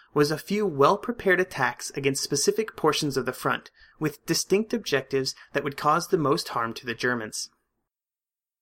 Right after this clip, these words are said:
These specific attacks would allow for, quote, "gathering of powerful means of actions" in these areas that would give the attacks the greatest chance of success.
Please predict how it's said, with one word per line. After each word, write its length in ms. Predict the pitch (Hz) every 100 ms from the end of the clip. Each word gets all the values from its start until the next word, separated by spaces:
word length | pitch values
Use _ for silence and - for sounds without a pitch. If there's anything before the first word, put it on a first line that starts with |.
| _ _ _ _ _ _ _ -
These 180 | 214 233
specific 440 | 269 240 220 214
attacks 480 | 214 180 139 139 156
would 80 | 147
allow 280 | 139 135
for, 420 | 139 - 135 131 - - - _ _ -
quote, 380 | - 156 - - _ _ 143
"gathering 540 | 151 170 196 196 185
of 160 | 147 -
powerful 480 | - 185 190 196 175
means 360 | 143 139 135
of 120 | 135 -
actions" 680 | 139 - 127 110 - - - _ _ _ _ _ _ _ _ _ _ _ _ -
in 140 | 151
these 180 | 135 131
areas 520 | 135 135 117 113 - - - _ -
that 140 | 180
would 120 | 160
give 220 | 185 208
the 120 | 226 262
attacks 500 | 262 160 139 147 -
the 100 | 160
greatest 680 | - 131 135 165 - - -
chance 360 | - 139 120 -
of 60 | 117
success. 720 | 127 - - 117 - -